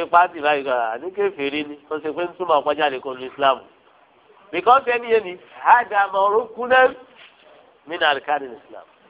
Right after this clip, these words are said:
Torí orígun odidi orígun kan ní Islam ló ti wó lulẹ̀ yẹn. Ẹ rí, orígun kan ní orígun Islam ló ti wó lulẹ̀ yẹn.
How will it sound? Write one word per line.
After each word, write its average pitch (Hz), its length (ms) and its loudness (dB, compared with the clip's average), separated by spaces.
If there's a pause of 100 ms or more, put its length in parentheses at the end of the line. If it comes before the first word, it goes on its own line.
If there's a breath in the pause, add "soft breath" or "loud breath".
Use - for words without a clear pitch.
(360)
Torí 190 240 6
orígun 202 340 2
odidi 180 280 -2
orígun 185 380 -2
kan 160 220 -2
ní 175 100 -10
Islam 170 360 0
ló 139 140 -4
ti 139 120 -10
wó 143 180 -8
lulẹ̀ 127 340 -4
yẹn. 123 140 -4 (2000)
Ẹ 131 200 2
rí, 127 140 -4 (960)
orígun 127 300 -12
kan 131 180 -4
ní 135 60 -6
orígun 131 300 -6
Islam 135 260 0
ló 117 140 -8
ti 117 120 -16
wó 120 140 -10
lulẹ̀ 107 280 -12
yẹn. 107 100 -14